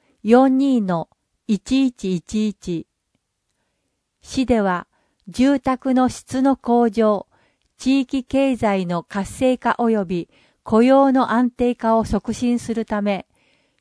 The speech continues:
住宅の所有者が行うリフォーム工事に対して、その費用の一部を補助する事業を、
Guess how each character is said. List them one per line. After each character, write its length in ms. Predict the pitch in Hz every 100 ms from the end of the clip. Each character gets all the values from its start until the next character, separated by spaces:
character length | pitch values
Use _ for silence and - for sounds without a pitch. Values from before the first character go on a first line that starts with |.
| -
住 300 | - 269 277
宅 320 | 269 262 269
の 120 | 269
所 240 | - 247 262
有 220 | 277 262
者 200 | - 196
が 200 | 175 170
行 160 | -
う 300 | 208 202 202
リ 120 | 185 190
フ 80 |
ォ 160 | 254 269
ー 20 |
ム 140 | 254 254
工 260 | - 262
事 140 | 247 202
に 140 | 180
対 280 | - 185 190
し 100 | -
て、 280 | - 165 - _ _ _ _ _
そ 240 | - 247 247
の 100 | 269
費 220 | 269 269
用 220 | 247 214
の 160 | 185 175
一 280 | 180 247
部 200 | 233 208
を 80 | 180
補 140 | 175 262
助 180 | 240
す 160 | 226 202
る 120 | 180
事 180 | 165 202
業 240 | 185 180 170
を、 220 | 160